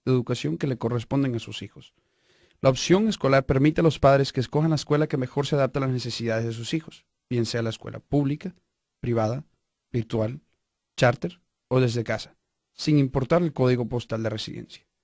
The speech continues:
Esto les permite a los padres poder invertir el dinero de la educación de sus hijos como mejor estimen conveniente.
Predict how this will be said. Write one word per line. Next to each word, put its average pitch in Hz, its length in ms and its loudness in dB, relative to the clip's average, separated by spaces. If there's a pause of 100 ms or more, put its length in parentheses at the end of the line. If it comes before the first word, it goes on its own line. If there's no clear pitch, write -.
(560)
Esto 165 260 4
les 175 160 4
permite 131 360 0
a - 20 4
los 127 140 2
padres 147 340 2
poder 127 300 0
invertir 131 600 0
el 175 120 2
dinero 135 300 2
de 123 80 2
la 120 60 0
educación 117 400 -4
de 131 80 -4
sus 127 200 -8
hijos 135 320 -8 (100)
como 147 200 0
mejor 143 300 -2
estimen 117 360 -6
conveniente. 110 540 -10